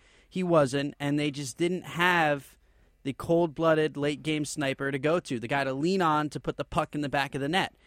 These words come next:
And now you're putting yourself in a position to get that guy on top of potentially Panarin to have on your team to build around for the next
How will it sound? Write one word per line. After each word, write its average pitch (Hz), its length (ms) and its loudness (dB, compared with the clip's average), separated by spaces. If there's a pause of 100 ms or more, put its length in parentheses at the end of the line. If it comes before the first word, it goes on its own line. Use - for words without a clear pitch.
(420)
And 139 320 0
now 180 260 6 (140)
you're 156 120 -2
putting 185 240 0
yourself 170 380 0
in 165 80 -2
a 151 60 -2
position 151 560 0
to 165 100 -4
get 196 260 0
that 180 220 0
guy 180 480 6 (500)
on 165 140 6
top 247 380 6
of 170 320 4
potentially 160 640 0
Panarin 127 580 0 (340)
to 160 100 4
have 208 440 4 (120)
on 180 160 2
your 165 100 -2
team 165 260 0
to 160 80 0
build 196 300 6
around 160 320 2
for 160 80 -8
the 156 80 -4
next 156 320 -4